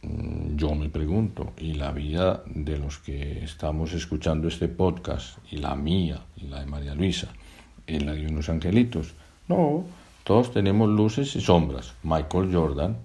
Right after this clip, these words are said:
pues sí, mm, mm, sí, tuvo épocas en las que jugaba, hubo incluso momentos de su vida en la que se cuestionaba si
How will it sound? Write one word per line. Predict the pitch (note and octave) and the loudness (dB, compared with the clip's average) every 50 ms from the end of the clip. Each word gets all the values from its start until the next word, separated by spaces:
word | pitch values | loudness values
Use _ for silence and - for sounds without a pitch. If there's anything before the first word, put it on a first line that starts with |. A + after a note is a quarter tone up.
| - - - | -16 -8 0
pues | - F3+ F#3 - | 0 0 0 2
sí, | D#3 C3 B2 C#3+ E3 - - - - - - - - - - _ - | 2 2 2 2 0 -6 -10 -18 -20 -20 -20 -20 -20 -20 -20 _ -6
mm, | - B2+ A#2+ A2+ A2+ A2 G#2+ A2+ A2+ A#2+ A#2 A#2 - - - - - _ - _ G3 | 0 2 4 4 4 4 2 0 -2 -4 -6 -10 -16 -20 -20 -20 -20 _ -20 _ -10
mm, | - - - - - - - - - - C3 - - - | -8 -6 -4 -4 -4 -4 -2 -4 -4 -6 -8 -10 -12 -16
sí, | - - - A2 G2 F#2+ - - - - _ - _ | -8 0 2 2 2 2 0 -6 -12 -20 _ -2 _
tuvo | - G#2 F#2+ F#2+ G#2+ G2+ | 6 6 8 8 8 6
épocas | F#2+ - - B2+ B2 C#3 B2+ A2+ G#2+ | 6 4 0 -2 0 0 0 0 0
en | F2 D#2 | 0 0
las | D#2 D#2 - | 0 -2 -2
que | - - D2 C#2 - - - - - - | -4 -4 -4 -4 -4 -8 -12 -16 -8 -4
jugaba, | - B2 C3+ - F2 - - - C#3+ D#3+ - - - | -2 2 2 4 4 4 0 0 -2 -6 -8 -10 -10
hubo | - - - F2 E2 E2+ F2+ F#2 G2+ A2+ - | -4 -2 -2 0 0 0 0 -2 -2 -4 -4
incluso | E2+ E2 D#2 - D#2+ D#2 D2+ D2 - E2+ F2 F2 E2+ E2+ - - - - - - - - - | -4 -6 -4 -2 -2 -2 -2 -2 0 0 2 2 0 -2 -6 -14 -20 -20 -20 -20 -18 -4 0
momentos | F2+ F2+ E2+ E2 D#2+ D#2 - - E2+ E2+ | 2 4 4 4 4 2 0 -2 0 0
de | F2 | 0
su | E2 - D2+ | 0 0 -2
vida | D2+ D#2 E2 E2+ | 0 2 2 2
en | F2 | 2
la | E2 D#2+ | 0 0
que | - D#2 | -2 -4
se | C#2+ D2+ D2+ | -4 -4 -6
cuestionaba | - - D2+ - - - D2 C#2+ C#2+ C#2+ C#2+ D2 D#2 E2 E2 D#2+ - - - - - - - | -4 -6 -6 -6 -4 -6 -4 -4 -2 -2 0 2 0 0 0 -2 -10 -16 -20 -20 -20 -18 -16
si | - - - D#2 D2+ D2 C#2+ C2+ - | -14 -8 -4 -2 -2 -2 -2 -4 -6